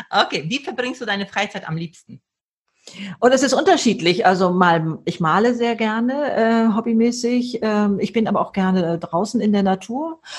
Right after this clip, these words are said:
Speaker 2: Das sind manchmal nur Spaziergänge und, und so etwas. Also keine so großen, bombastischen Sachen. Ich bin unglaublich familienintensiv, ne? Also, äh, das, ähm,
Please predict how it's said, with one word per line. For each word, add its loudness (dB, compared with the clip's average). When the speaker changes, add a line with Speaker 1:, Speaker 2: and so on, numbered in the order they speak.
Speaker 2:
Das 0
sind 2
manchmal 2
nur 4
Spaziergänge 0
und, 4
und 2
so 2
etwas. 2
Also -2
keine -2
so -2
großen, -2
bombastischen 0
Sachen. -2
Ich -4
bin 4
unglaublich 2
familienintensiv, 2
ne? 4
Also, 4
äh, 4
das, 0
ähm, -4